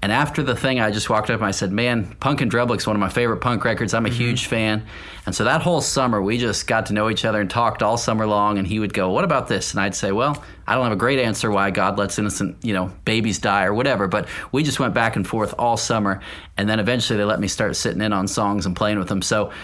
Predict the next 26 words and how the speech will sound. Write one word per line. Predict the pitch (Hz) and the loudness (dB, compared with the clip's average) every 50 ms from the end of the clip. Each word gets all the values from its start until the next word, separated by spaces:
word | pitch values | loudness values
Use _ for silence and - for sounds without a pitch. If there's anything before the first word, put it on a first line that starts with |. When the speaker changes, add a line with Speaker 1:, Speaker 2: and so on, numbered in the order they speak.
| - - 135 | -12 -10 -6
Speaker 2:
Wow. | 143 151 165 160 127 98 87 95 104 - - - - - - | -4 -2 0 0 0 -2 -2 -6 -10 -14 -18 -18 -18 -8 -4
Speaker 1:
yeah, | - 123 - - - - - - | -4 -4 -4 -6 -12 -20 -12 -4
Speaker 2:
That's | - 120 127 113 98 - - | 0 2 2 2 2 2 2
Speaker 1:
yeah, | 131 | 4
it | |
wasn't | 156 180 175 170 156 | 4 4 4 4 4
Speaker 2:
so | 147 | 2
Speaker 1:
like | 131 | 2
Fat | - 165 156 143 131 113 | 4 4 4 4 2 2
Speaker 2:
sick. | 139 135 | 2 2
Speaker 1:
Mike. | 135 135 127 123 - - - - - - - - - - | 4 4 2 0 -2 -6 -12 -16 -20 -20 -20 -10 -4 0
Yeah, | 135 135 120 | 2 2 4
it | 117 | 4
wasn't | 127 170 170 165 160 | 4 2 2 2 2
like | 147 135 123 | 2 0 0
Fat | - - 135 123 101 | 0 0 0 2 2
Mike | 127 123 123 120 - | 2 0 0 0 0
came | - 131 123 107 | 0 0 0 0
to | 104 | 0
Jesus | 95 107 120 127 127 139 127 - | 0 0 0 0 0 -2 0 0
or | 151 | 0
anything, | 143 139 123 151 139 123 | 0 0 0 0 0 0
but | 104 123 131 | 2 2 2
it | 131 | 2
was | 90 123 110 - 120 | 0 0 -2 0 0
like | 120 113 107 104 101 - - - | 0 2 2 0 0 -4 -8 -14